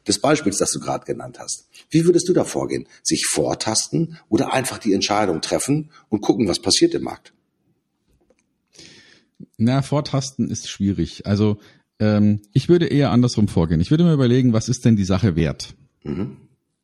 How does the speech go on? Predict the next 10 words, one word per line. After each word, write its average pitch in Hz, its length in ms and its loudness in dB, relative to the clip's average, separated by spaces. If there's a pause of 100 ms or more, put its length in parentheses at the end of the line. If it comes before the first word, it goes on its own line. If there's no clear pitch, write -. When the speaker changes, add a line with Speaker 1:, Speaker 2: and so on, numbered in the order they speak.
(500)
Speaker 2:
Also 98 140 4
machen 117 160 4
wir 110 160 4
mal 98 60 2
ein 95 80 2
Beispiel. 87 380 0
Angenommen, 107 480 2
ich - 160 -4
habe, 90 380 2 (600)
ähm, 82 500 0